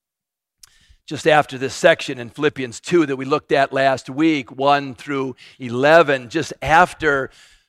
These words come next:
Paul talks about living relationally, putting aside selfishness and pride, and living with selflessness and humility. Paul lifts up in that passage we talked about last week the example of Jesus, followed the example of Jesus who,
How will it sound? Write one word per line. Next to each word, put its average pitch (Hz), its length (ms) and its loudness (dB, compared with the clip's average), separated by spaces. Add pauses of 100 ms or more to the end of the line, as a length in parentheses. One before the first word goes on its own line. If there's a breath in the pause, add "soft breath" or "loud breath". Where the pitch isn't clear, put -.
(200)
Paul 151 420 6
talks - 420 2
about 131 360 0
living 151 360 -2
relationally, 151 960 -2
putting 139 220 -8
aside 127 320 -6
selfishness 147 720 -4
and 113 160 -16
pride, 143 720 0
and 120 100 -16
living 131 240 -6
with 123 140 -10
selflessness 135 1040 -6
and 107 100 -20
humility. 143 600 -4 (400 loud breath)
Paul 135 520 0 (140 loud breath)
lifts 139 320 -2
up 147 180 2
in 147 100 -4
that 147 180 0
passage 139 420 -2
we 147 100 -4
talked - 300 -2
about 143 220 -2
last 139 260 -4
week 139 140 -14
the 156 120 -10
example 143 560 -6
of 147 120 -2
Jesus, 135 640 -8 (200 soft breath)
followed 139 500 -4
the 147 100 -4
example 147 500 -4
of 147 120 -2
Jesus 143 600 -4
who, 139 200 -6